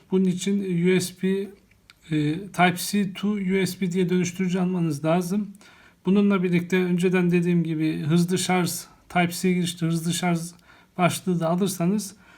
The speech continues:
e, aksesuarsız ku-, kutumuzu tam donanımlı olarak kullanabiliriz. Ürünün fiyatına gelince yedi bin iki yüz elli T L'ye aldım. E,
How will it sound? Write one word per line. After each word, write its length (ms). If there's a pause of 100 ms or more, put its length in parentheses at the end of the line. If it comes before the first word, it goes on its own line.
(180)
e, 100
aksesuarsız 800
ku-, 260 (180)
kutumuzu 600
tam 220
donanımlı 400
olarak 300
kullanabiliriz. 840 (880)
Ürünün 340
fiyatına 560
gelince 400
yedi 380
bin 200
iki 360
yüz 140
elli 260
T 240
L'ye 220
aldım. 500 (1040)
E, 280